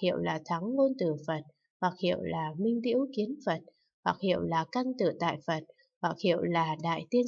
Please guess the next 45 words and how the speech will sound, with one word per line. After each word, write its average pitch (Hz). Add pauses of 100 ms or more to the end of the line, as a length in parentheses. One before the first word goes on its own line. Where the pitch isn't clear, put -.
Sư 254 (100)
Phật, 156 (460)
hoặc 180
hiệu 180
là 160
Khai 196
Đạo 185
Nghiệp 151 (120)
Phật, 156 (420)
hoặc 180
hiệu 185
là 165
Kim 247
Cang 254
Sư 262 (100)
Tử 160 (120)
Phật. 156 (440)
Những 214
danh 233
hiệu 196
như 247
vậy, 165 (360)
nhiều 175
hàng 170
trăm 254
ước 311 (100)
vạn 170
danh 240
hiệu, 196 (440)
khiến 185
cho 220
tất 262
cả 170
chúng 180
sinh 254
ai 247
nấy 240
đều 175
đắc 240
được 185
tri 247
kiến 226
khác 285
biệt. 160 (800)
Các 226